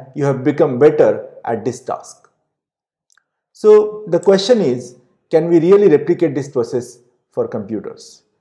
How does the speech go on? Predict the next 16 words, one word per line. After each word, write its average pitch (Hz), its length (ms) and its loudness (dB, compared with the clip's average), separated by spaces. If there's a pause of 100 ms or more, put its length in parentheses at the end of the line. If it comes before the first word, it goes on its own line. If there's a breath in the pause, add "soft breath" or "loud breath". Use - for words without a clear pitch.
(320)
Can 139 160 -2
we 151 100 -4
train 190 320 4
computers 160 720 2
to 151 80 -4
recognize 139 500 -2
the 127 60 -2
digits 131 640 -4 (580)
in 147 160 -6
the 139 120 4
way 139 440 2 (280)
we 135 460 -4 (180)
recognize 117 540 -6
them? - 120 -20 (1800)
Maybe 139 220 -6
yes, 180 460 0